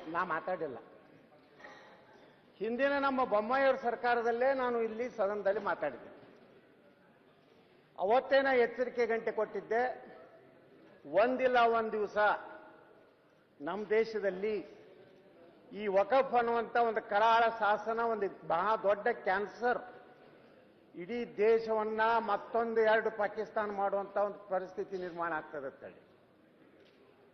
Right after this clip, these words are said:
ಸನ್ಮಾನ್ಯ ಅಧ್ಯಕ್ಷರೇ, ಇವತ್ತು ನಮ್ಮ ದೇಶ ವಿಭಜನೆ ಆದ ಸಂದರ್ಭದಲ್ಲಿ ನಮ್ಮ ದೇಶದ ಸಂವಿಧಾನದಲ್ಲಿ ಸಹ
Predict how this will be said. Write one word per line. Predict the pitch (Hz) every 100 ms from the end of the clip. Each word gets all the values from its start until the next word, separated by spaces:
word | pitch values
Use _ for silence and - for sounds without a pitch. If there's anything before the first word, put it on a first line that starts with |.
| _ -
ಸನ್ಮಾನ್ಯ | 196 233 262 254
ಅಧ್ಯಕ್ಷರೇ, | 208 262 262 254
ಇವತ್ತು | 247 247 247 226 202 214 233 180
ನಮ್ಮ | 185 202
ದೇಶ | 190 226 226 233
ವಿಭಜನೆ | 208 190 214 220 220
ಆದ | 202 196 202 165
ಸಂದರ್ಭದಲ್ಲಿ | 180 180 165 156 131 131 151 185 - - - - - _ _ _ _ _ _ _ -
ನಮ್ಮ | 160 226 262
ದೇಶದ | 254 254 254 254 254 277 277 254 - - - - - - _ _ _ _ _ _ _ _ _ _ _ _ _ _ _ -
ಸಂವಿಧಾನದಲ್ಲಿ | 202 240 285 285 285 277 269 262 254
ಸಹ | 254 240 240